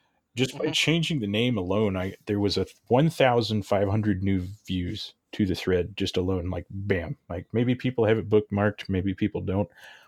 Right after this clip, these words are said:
Speaker 1: Or maybe the Traitor Legion just really sticks out to people, like, "Whoa, what's going on here?"
Speaker 2: Well, well, that's how I noticed it. Uh,
Speaker 1: <laughs>
Speaker 2: that, <laughs> so one of those views was me.
Speaker 1: Yeah.
Speaker 2: And I was, I was sitting there yesterday, "Oh, the Traitor Legion, okay."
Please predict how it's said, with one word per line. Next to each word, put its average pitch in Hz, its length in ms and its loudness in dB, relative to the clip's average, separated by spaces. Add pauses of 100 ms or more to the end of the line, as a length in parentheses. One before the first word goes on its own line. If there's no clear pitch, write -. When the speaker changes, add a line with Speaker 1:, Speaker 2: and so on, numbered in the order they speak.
(120)
Speaker 1:
Or 95 100 -4
maybe 98 420 2 (300)
the 101 80 -2
Traitor 113 400 2
Legion 107 460 2 (100)
just 98 320 -4 (640)
really 104 180 2
sticks - 420 -2
out 95 160 2
to - 60 -18
people, 90 240 -4
like, 87 300 -4
"Whoa, 98 240 6
what's 87 180 -4
going 98 240 -2
on 104 140 0
here?" 90 260 -4 (420)
Speaker 2:
Well, 170 220 0
well, 147 200 -2
that's 151 220 -2
how 139 160 -4
I 143 160 0
noticed 123 440 -8
it. 139 100 -10 (320)
Uh, 202 160 -6
Speaker 1:
<laughs> - 0 -
Speaker 2:
that, 139 200 -8 (120)
<laughs> - 100 -18
so - 380 -8
one 139 160 0
of 160 60 -2
those 151 260 -2
views 156 300 -6
was 143 160 -10
me. 160 240 -10
Speaker 1:
Yeah. 127 200 0 (200)
Speaker 2:
And 135 180 -2
I 147 100 2
was, 185 240 -6 (140)
I 151 80 0
was 214 140 0
sitting 165 240 -6
there 123 100 -2
yesterday, 123 580 -6
"Oh, 127 120 -8
the 117 80 -12
Traitor 127 320 -8
Legion, 117 320 -12
okay." 117 340 -12